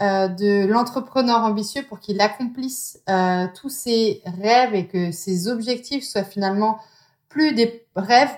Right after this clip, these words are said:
plus des projets, mais vraiment des actions, euh, qui vont, euh, s'ancrer au fur et à mesure dans son quotidien pour accomplir son objectif et obtenir ses résultats. Et ça passe forcément par,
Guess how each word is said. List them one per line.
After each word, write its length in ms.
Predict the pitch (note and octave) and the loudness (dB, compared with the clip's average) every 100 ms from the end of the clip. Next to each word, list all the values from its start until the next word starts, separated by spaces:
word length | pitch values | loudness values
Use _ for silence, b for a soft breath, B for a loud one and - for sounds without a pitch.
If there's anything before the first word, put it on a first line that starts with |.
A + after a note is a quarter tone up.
| - | -14
plus 220 | - C4+ | -8 -4
des 100 | B3 | -2
projets, 460 | A#3+ - A#3+ A#3 B3 | -4 -2 0 0 0
mais 160 | G#3 | 0
vraiment 500 | F#3 F#3+ G3+ G#3 A3+ B B B - | -2 0 0 2 0 B B B -2
des 300 | G3 G3+ A3 | 4 6 6
actions, 640 | A#3+ - - C4 C4 - | 4 0 -6 -2 -2 0
euh, 480 | F#3+ F3+ F3+ F3+ F3+ | 0 2 2 0 -2
qui 320 | F3+ - G3+ | -4 -8 -6
vont, 480 | F#3 G#3 A#3+ A#3+ - | -4 -4 -2 -2 -2
euh, 140 | F3 | -4
s'ancrer 560 | E3+ - A#3+ A#3+ C4 C4 | -4 -2 -2 -2 0 2
au 80 | G3+ | 0
fur 480 | - - - A#3+ A#3 | -4 -20 -8 2 4
et 20 | |
à 80 | A3+ | 4
mesure 340 | A3+ A#3 A#3+ | 2 0 -2
dans 120 | G3+ | -4
son 160 | F#3 F#3 | -4 -8
quotidien 640 | E3 B3+ - A3 A3+ B3+ B3+ B B _ | -6 -6 -6 -6 0 0 -2 B B _
pour 500 | - D4+ D#4 - - - | -2 2 2 2 -10 0
accomplir 680 | - - A3+ - A#3 A#3+ A#3 - - | 0 2 -4 -4 -4 -4 -4 -8 -14
son 260 | - G#3+ | -4 0
objectif 540 | G#3 G3 G#3 - B3+ B3 | 0 2 -2 -2 -8 -2
et 80 | G3+ | -2
obtenir 420 | F#3+ G#3 A3 A#3+ | -2 -2 -2 -4
ses 160 | - | -4
résultats. 580 | G#3 G3 F#3 E3+ G#3 - B B B B B B B B _ - | -2 -2 -2 0 0 0 B B B B B B B B _ 2
Et 280 | C#4 D4 - | 4 4 0
ça 240 | - A#3 G#3+ | -2 0 4
passe 480 | B3 C4 - - - - - | 4 4 0 -10 -16 -14 2
forcément 960 | D#4+ E4 - C#4 B3 A3+ B3+ C4 - - | 4 4 -4 -2 0 2 0 -2 -2 6
par, 480 | A#3+ C4 C4 - | 8 8 6 -6